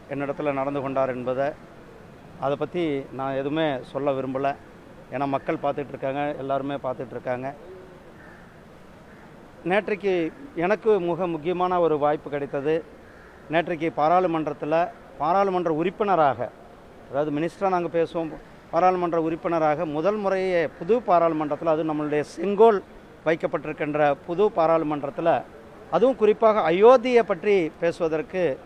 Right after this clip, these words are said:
ஒரு வாய்ப்பு, அதை பேசிட்டு வந்திருக்கோம். இன்றைக்கு தமிழ்நாடு அரசாங்கம், திராவிட முன்னேற்ற கழகத்தினுடைய அரசாங்கம்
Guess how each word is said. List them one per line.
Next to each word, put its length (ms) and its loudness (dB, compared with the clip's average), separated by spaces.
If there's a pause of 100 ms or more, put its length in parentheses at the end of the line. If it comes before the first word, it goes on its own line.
(160)
ஒரு 120 -6
வாய்ப்பு, 460 -4 (500)
அதை 180 2
பேசிட்டு 480 2
வந்திருக்கோம். 460 -4 (580)
இன்றைக்கு 260 -6
தமிழ்நாடு 460 2
அரசாங்கம், 600 0 (220)
திராவிட 340 6
முன்னேற்ற 420 0
கழகத்தினுடைய 800 0
அரசாங்கம் 600 -4